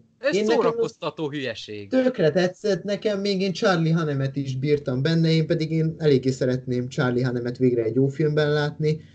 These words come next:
Speaker 1: Ö, nézd
Speaker 2: De
Speaker 1: meg a Triple Frontier-t.
Speaker 2: Ö, az a baj, azt még nem láttam. Pedig
Speaker 1: Azt
Speaker 2: nagyon
Speaker 1: nézd
Speaker 2: érdekel.
Speaker 1: meg, az jó.
Speaker 2: Abba a, a gárda
Speaker 1: Ott
Speaker 2: is,
Speaker 1: ő is jó.
Speaker 2: abba a gárda az olyan, hogy az nekem találták ki, tehát hogy ott mindenki,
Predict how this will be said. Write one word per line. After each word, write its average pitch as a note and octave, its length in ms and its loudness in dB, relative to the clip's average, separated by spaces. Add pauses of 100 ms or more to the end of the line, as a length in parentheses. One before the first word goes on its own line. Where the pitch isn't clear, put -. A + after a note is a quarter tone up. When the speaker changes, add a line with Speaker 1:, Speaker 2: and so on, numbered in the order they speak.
(120)
Speaker 1:
Ö, F3+ 140 -4
nézd A3 180 2
Speaker 2:
De B2+ 60 6
Speaker 1:
meg - 120 2
a F3 80 0
Triple F3 340 -4
Frontier-t. B2+ 720 -6 (380)
Speaker 2:
Ö, F3+ 320 8
az E3+ 220 -4
a D#3 60 2
baj, C#3+ 140 -4
azt - 160 -12
még C3+ 100 -6
nem C3 200 -8
láttam. - 600 -20
Pedig C#3 200 -8
Speaker 1:
Azt C3+ 120 -2
Speaker 2:
nagyon E3+ 140 -2
Speaker 1:
nézd D3 140 -4
Speaker 2:
érdekel. C#3 160 -6
Speaker 1:
meg, A2+ 60 -14
az B2 180 -10
jó. B2+ 200 -10
Speaker 2:
Abba E3+ 260 2 (140)
a, F#3+ 80 2
a F#3 60 4
gárda E3+ 400 2
Speaker 1:
Ott D#3 60 6
Speaker 2:
is, F3 80 0
Speaker 1:
ő F#3+ 40 4
is D#3+ 240 -2
jó. A2+ 260 -10 (340)
Speaker 2:
abba D#3 200 0
a D#3 100 4
gárda E3 440 2
az D3+ 160 2
olyan, D3 340 2
hogy C#3 160 -4
az C#3 140 0
nekem C3 280 -4
találták A#2+ 500 -4
ki, B2+ 120 -2
tehát A#2+ 200 -4
hogy B2 100 0
ott B2+ 80 0
mindenki, B2 440 0